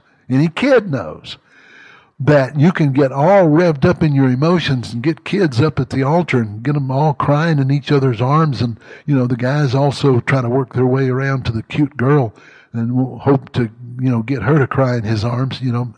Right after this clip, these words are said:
you know how that, <laughs> you know how that goes. And I'm not saying there wasn't some real things that happened in those scenarios, but for the most part,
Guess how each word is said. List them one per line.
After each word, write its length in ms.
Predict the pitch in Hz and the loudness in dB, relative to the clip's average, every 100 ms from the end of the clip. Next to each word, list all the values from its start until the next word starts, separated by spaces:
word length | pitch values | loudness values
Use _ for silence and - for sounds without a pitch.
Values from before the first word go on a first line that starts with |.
| _ | _
you 100 | 135 | -4
know 80 | 139 | -2
how 120 | 110 | -2
that, 240 | 113 131 - _ | -6 -6 -10 _
<laughs> 160 | - - | -18 -6
you 520 | 175 _ - - 185 | -6 _ -16 -2 2
know 220 | 147 151 - | 2 2 -4
how 100 | 165 | -4
that 280 | - 131 113 | -2 -2 -2
goes. 360 | 131 143 - - - - - - - _ _ _ _ _ _ _ _ _ _ _ | -4 -4 -6 -14 -18 -18 -18 -20 -20 _ _ _ _ _ _ _ _ _ _ _
And 300 | 156 151 147 | -14 -2 2
I'm 220 | 185 196 | 4 4
not 180 | 208 202 | 2 2
saying 300 | - 180 151 | 4 4 4
there 100 | 147 | 2
wasn't 320 | 139 123 139 | 4 2 0
some 220 | - 139 135 | -2 0 4
real 200 | 147 135 | 4 2
things 340 | 143 131 104 | 0 0 2
that 100 | 123 | 2
happened 400 | 120 123 120 104 | 2 2 0 -2
in 100 | 104 | -2
those 220 | 92 110 | -2 -2
scenarios, 880 | - - - 120 117 101 101 101 - - | -4 -6 -2 -2 -2 -4 -8 -10 -10 -6
but 160 | 120 - _ _ _ _ _ _ _ _ _ _ _ _ _ _ - | -6 -8 _ _ _ _ _ _ _ _ _ _ _ _ _ _ -6
for 80 | 117 | -2
the 100 | 117 | 4
most 280 | 147 - | 4 4
part, 360 | - 127 120 | 4 2 2